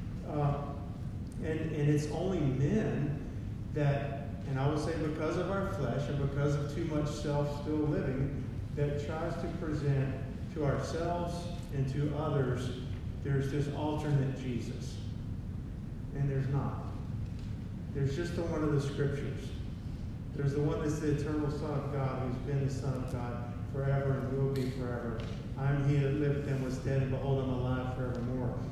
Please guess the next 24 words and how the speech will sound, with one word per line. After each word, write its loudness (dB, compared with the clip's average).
And 0
he 2
calls 0
and 4
he 4
says, 2
"If 2
anyone," 2
not 0
some -2
of 0
the 2
special -2
ones, 2
"if 2
any 0
man 0
will 2
come 0
after 2
me, 2
let 4
him 4
deny 2